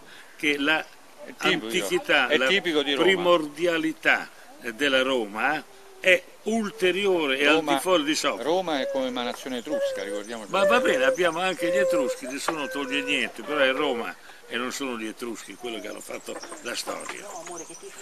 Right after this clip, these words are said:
Speaker 1: Finora la ricerca è passata vicino a queste tradizioni,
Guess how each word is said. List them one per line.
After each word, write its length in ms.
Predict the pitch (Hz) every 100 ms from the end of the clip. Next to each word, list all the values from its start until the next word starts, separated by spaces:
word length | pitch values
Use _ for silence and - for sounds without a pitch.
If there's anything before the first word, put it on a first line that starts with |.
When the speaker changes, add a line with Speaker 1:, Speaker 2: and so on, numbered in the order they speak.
| 370 165
Speaker 1:
Finora 580 | - 156 190 214 180 151
la 120 | 147
ricerca 480 | 156 - 190 156 143
è 40 |
passata 500 | - 151 143 113 117
vicino 520 | 117 135 - 214 196
a 80 | 147
queste 360 | - 156 143 139
tradizioni, 840 | 135 131 123 - - 120 - -